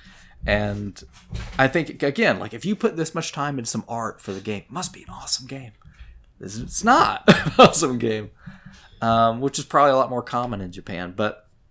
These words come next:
the artist who did this cover also did a lot of other stuff that you would probably know from the sixteen-bit era. But his name is, uh, Hitoshi Yoneda. Um, you can still go out there and follow him to this day. Uh, his, uh,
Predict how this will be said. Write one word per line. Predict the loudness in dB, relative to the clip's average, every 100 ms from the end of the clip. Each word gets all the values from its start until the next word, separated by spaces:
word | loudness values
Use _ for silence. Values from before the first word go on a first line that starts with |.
| _ _ _ _ _ -12
the | -8 -2
artist | 2 2 2 -2
who | -4
did | -2 -2
this | -2 -4
cover | -2 -2 0 -2 -4 _ _ _ _ -4
also | 0 2 0
did | 0 2
a |
lot | 2 2 0
of |
other | -6 -10
stuff | -10 -8 -10
that | -10
you | -12 -10
would | -12 -12 -10
probably | -8 -8
know | -8 -10
from | -10 -12
the | -10
sixteen-bit | -10 -12 -14 -12 -12 -10
era. | -12 -12
But | -14
his | -10
name | -10 -8
is, | -6 -6
uh, | -6
Hitoshi | -8 -6 -6 -6 -8
Yoneda. | -6 -4 -4 -4 -6 -10 -20 -20 _ _
Um, | -6 -6 -6 -14 -18 _ _
you | -20
can | -16
still | -8 -6
go | -4 -4
out | -4
there | -6 -10
and | -8
follow | -6 -6 -6
him | -10 -14 -16
to | -10
this | -10
day. | -4 -2 0 -2 -6 -18 _ _ -12
Uh, | -6 -6 -6
his, | -8 -10 -10 -10
uh, | -8 -10